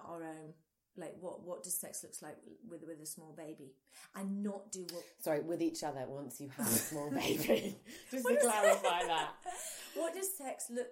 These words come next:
Speaker 1: like when a small baby is sleeping in
Speaker 2: Yeah.
Speaker 1: another room and can wake at any moment? And you're thinking, "Oh my God, if I do have sex," that's actually probably about thirty, forty minutes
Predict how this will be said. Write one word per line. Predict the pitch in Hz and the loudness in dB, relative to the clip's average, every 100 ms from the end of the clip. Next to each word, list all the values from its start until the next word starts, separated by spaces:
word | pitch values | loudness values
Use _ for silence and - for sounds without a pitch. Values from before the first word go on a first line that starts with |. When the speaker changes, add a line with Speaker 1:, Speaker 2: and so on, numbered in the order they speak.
| 180 | -6
Speaker 1:
like | 170 175 - - | -6 -6 -10 -12
when | 202 202 | -8 -6
a | 202 | -4
small | 233 233 240 | -2 0 0
baby | 196 196 180 175 180 - | 2 0 0 -6 -8 -12
is | 190 - | -4 -4
sleeping | 208 214 214 196 185 - | -2 -6 -4 -6 -6 -8
in | 196 | -6
Speaker 2:
Yeah. | 202 214 202 | -4 -4 -4
Speaker 1:
another | 196 208 202 | -2 -4 -4
room | 185 175 | -8 -10
and | 175 | -12
can | 196 185 | -10 -8
wake | 175 190 | -8 -8
at | - | -8
any | 175 175 | -10 -8
moment? | 156 147 156 - _ _ _ _ _ _ - - | -10 -10 -12 -14 _ _ _ _ _ _ -18 -2
And | 214 208 | 2 2
you're | 208 | 2
thinking, | 202 190 208 - | -4 -6 -6 -6
"Oh | 190 | -8
my | 185 | -6
God, | 185 | -6
if | 180 | -6
I | 180 | -6
do | 190 233 | -2 -2
have | 190 - | 0 -2
sex," | 135 - - - - _ _ _ _ _ _ _ _ _ - | -2 -6 -8 -10 -12 _ _ _ _ _ _ _ _ _ -6
that's | 185 - - | -4 -4 -4
actually | - - - 202 202 - | -6 -4 -6 -6 -8 -10
probably | - 202 175 175 165 - 190 - | -8 -4 -4 -4 -6 -6 -8 -10
about | - 175 - - | -8 -8 -8 -8
thirty, | - 147 - | -6 -6 -6
forty | - - 147 | -8 -8 -8
minutes | - - - - - | -10 -12 -4 0 0